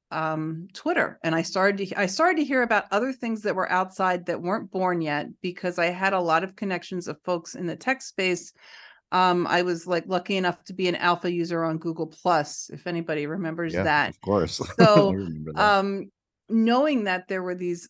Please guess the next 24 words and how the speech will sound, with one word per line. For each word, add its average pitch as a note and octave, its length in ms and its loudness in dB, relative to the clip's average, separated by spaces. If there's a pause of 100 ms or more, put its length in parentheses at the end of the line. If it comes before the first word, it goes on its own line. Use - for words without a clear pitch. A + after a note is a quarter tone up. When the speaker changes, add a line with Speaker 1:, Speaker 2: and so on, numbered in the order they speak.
Speaker 1:
other F3+ 380 2
ways F3+ 640 0
that - 160 -4
people F#3+ 260 -4
could F3+ 240 -6
communicate, F3+ 720 0
what F3+ 420 2
if? - 380 0 (140)
So F#3+ 260 -4
what F#3 380 0
if F#3 240 -2
we F3 160 0
could E3 300 -8
take F3+ 440 -6
that D3+ 320 0 (120)
and E3 180 -2 (100)
open F3 340 0
up E3 160 -2
our D3+ 120 2
communications? D#3+ 960 -4 (400)
It F#3+ 80 0
got F#3+ 300 2
really A#3 280 2
tricky G3 880 -4